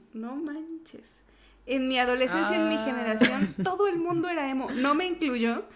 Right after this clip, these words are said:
Speaker 1: pero siempre me decían, me chocaba porque yo salía a la calle y las señoras eran como de que, "¿Y tú eres emo, verdad, hija?". Y yo de que, "No, señora, no soy emo, muchas
Speaker 2: Verga.
Speaker 1: gracias".
Speaker 3: <laughs> Yo sí era emo.
Speaker 1: No,
Speaker 3: Todavía
Speaker 1: yo
Speaker 3: tengo
Speaker 1: no.
Speaker 3: aquí como que...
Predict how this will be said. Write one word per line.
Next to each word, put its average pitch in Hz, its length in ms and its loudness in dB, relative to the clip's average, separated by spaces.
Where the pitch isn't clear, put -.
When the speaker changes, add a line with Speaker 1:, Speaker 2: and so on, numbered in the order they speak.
Speaker 1:
pero 240 180 4
siempre 277 280 4
me 320 100 8
decían, 277 380 6
me 269 140 6
chocaba 330 440 4
porque 349 280 0
yo 254 120 4
salía 320 220 2
a 311 40 4
la 311 140 2
calle 294 220 0
y 294 40 -2
las 269 160 -2
señoras 240 380 -2
eran 269 180 -4
como 262 200 -4
de 214 120 -4
que, 196 240 -8
"¿Y 277 160 2
tú 311 80 4
eres 403 280 4
emo, 359 180 4
verdad, 466 440 2
hija?". 494 120 0
Y 311 160 4
yo 302 160 6
de 427 140 10
que, 339 200 2
"No, 269 300 0
señora, 220 480 -4
no 277 160 -6
soy 277 280 -6
emo, 202 220 -6
muchas 226 320 -4
Speaker 2:
Verga. 269 140 -4
Speaker 1:
gracias". 214 480 -6
Speaker 3:
<laughs> 220 140 -4
Yo 349 220 8
sí 311 160 8
era 190 520 10
emo. 143 300 0
Speaker 1:
No, 233 240 2
Speaker 3:
Todavía 254 340 12
Speaker 1:
yo 262 60 0
Speaker 3:
tengo 220 180 10
Speaker 1:
no. 220 100 8
Speaker 3:
aquí 196 160 -4
como 208 320 10
que... 175 340 10